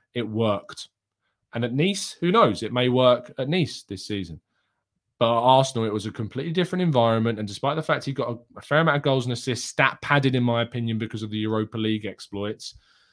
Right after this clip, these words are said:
it just never was gonna succeed in the same way, especially in a Mikel Arteta team, especially in a team that is all about pressing, all about energy, all about tracking back and intercepting and working backwards and defending,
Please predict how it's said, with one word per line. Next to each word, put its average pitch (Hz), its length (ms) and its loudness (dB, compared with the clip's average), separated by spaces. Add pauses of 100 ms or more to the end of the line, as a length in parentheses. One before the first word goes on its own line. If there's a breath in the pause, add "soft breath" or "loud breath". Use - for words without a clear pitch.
(400 soft breath)
it - 300 -14
just 135 260 -2
never 135 360 4
was 120 220 2
gonna 113 240 -2
succeed 110 480 -6
in 107 60 -4
the 104 60 -4
same 104 280 -6
way, 104 220 -4
especially 151 800 0
in 143 80 4
a 139 40 2
Mikel 135 300 0
Arteta 107 500 -4
team, 85 260 -14 (540 soft breath)
especially 131 500 -4
in 123 60 -2
a 120 40 -4
team 113 280 -4
that 110 120 -8
is 107 100 -8
all 110 140 -4
about 98 280 -6
pressing, 147 560 0 (220 soft breath)
all 127 100 -2
about - 280 -2
energy, 123 560 2 (120)
all 113 100 -6
about 101 220 -8
tracking 120 380 -2
back 110 220 0
and 110 80 -4
intercepting 107 560 -6
and 101 100 -8
working 107 360 -4
backwards 107 360 -6
and 98 80 -8
defending, 120 560 -2